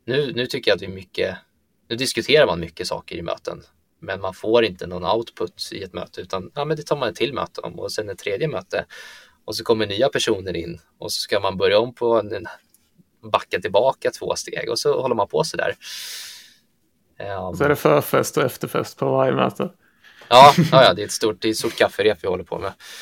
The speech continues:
Speaker 2: Ja.
Speaker 1: Men jag kan tycka, när jag var hos en kund, då löste man det där,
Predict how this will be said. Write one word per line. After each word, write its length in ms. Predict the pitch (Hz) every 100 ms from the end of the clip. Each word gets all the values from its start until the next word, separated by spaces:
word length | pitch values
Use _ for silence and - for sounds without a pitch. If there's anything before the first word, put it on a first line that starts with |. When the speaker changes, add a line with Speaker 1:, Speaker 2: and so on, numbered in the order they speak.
| - - -
Speaker 2:
Ja. 80 | -
Speaker 1:
Men 280 | 117 107 107 - _ _ _ _ - - - -
jag 140 | 107
kan 120 | 120
tycka, 540 | 113 117 113 110 107 101 - _ _ _ _ _ _ -
när 80 | 127
jag 60 |
var 120 | 123
hos 140 | 120 117
en 180 | 170 160
kund, 200 | 110 104
då 60 |
löste 320 | 131 110 -
man 240 | 120 110 104
det 60 |
där, 360 | 101 98 92 92